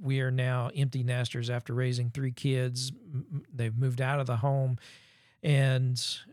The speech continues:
uh, you know, that has been, uh, such a blessing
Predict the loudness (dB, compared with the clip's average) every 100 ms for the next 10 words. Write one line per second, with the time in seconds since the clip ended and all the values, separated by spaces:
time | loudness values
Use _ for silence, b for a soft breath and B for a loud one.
0 | -4 -4 -4 -6 -2 0 0 2 2 2
1 | 4 4 4 2 4 4 4 4 0 -2
2 | B B B B B 0 0 0 -2 -2
3 | 0 0 2 2 2 0 -2 -6